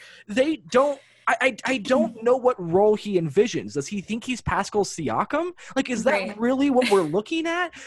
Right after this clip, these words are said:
Speaker 1: Because, like, listen, he could turn into that player. I don't wanna discredit Jeremy's ability as a player to do it because he can.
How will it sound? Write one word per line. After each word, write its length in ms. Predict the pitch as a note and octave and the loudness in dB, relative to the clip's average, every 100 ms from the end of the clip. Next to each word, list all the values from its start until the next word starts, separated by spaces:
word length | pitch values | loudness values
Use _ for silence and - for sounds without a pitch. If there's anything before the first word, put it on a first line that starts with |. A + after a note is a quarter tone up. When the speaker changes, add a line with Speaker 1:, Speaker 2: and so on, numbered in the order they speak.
| - | -4
Speaker 1:
Because, 280 | C#4 C#4+ | 0 0
like, 160 | C4+ C4+ | -2 0
listen, 280 | A3+ G#3+ A#2 | 0 -2 -6
he 140 | F3+ | -10
could 260 | - - B3 | -8 -6 -4
turn 200 | - A3 | -2 -2
into 160 | F#3+ | 0
that 180 | D#3+ C3+ | 0 -2
player. 260 | - A2 D2+ | -2 -4 -4
I 80 | D3+ | 0
don't 100 | G#3 | 0
wanna 160 | C#4 A#3 | 0 -2
discredit 540 | G#3 - G3+ F#3 D#3 | -2 -2 -2 -2 -2
Jeremy's 440 | B2+ D#3 F3 E3+ | 0 0 2 -2
ability 540 | D3 A#2+ F3 E3 D#3 D3+ | -4 -2 -2 0 0 -2
as 140 | C#3 | -2
a 100 | B2 | -6
player 400 | - - C#4+ D4 | -8 0 2 2
to 80 | E3+ | 0
do 160 | C#3 C3 | -2 -4
it 60 | |
because 260 | C#3+ E3+ D#3+ | -4 -6 -8
he 160 | F#3+ - | -10 -14
can. 400 | D#4+ D#4 B2+ F#2 | -10 -6 -6 -6